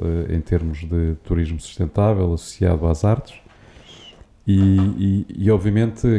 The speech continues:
queríamos, eh, queríamos e, e é a prática que fazemos de utilizar os produtos sustentáveis e ter um, uma, digamos assim,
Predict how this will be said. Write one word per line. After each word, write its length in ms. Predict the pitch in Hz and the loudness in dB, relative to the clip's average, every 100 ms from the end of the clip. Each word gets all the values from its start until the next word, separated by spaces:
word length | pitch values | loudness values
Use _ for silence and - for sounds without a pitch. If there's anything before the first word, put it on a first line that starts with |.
| - | 0
queríamos, 560 | 104 107 107 - - - | 2 2 0 -4 -12 -6
eh, 520 | 90 92 80 - - - - - | -4 -2 -4 -8 -12 -16 -18 -12
queríamos 380 | - 98 135 82 | -2 0 0 -2
e, 160 | 82 85 110 - - | -6 -8 -10 -16 -14
e 440 | 98 - - - - | -12 -12 -16 -16 -4
é 140 | 98 | 0
a 40 | 98 | 2
prática 380 | 104 95 - 92 | 2 0 -2 -6
que 80 | |
fazemos 440 | - 85 98 87 78 | -2 0 2 0 -2
de 80 | 82 | -8
utilizar 340 | - 85 90 | -4 -2 0
os 100 | - | -2
produtos 300 | - 92 85 | -2 -4 -4
sustentáveis 640 | - 92 87 127 123 95 | -6 -4 0 2 2 0
e 80 | 82 | -2
ter 220 | - 90 | -2 -2
um, 40 | 85 | -2
uma, 680 | 87 87 95 87 85 85 82 | -2 -2 -2 -2 0 0 -2
digamos 300 | 82 85 80 | -4 -4 -6
assim, 260 | 82 87 | -6 -6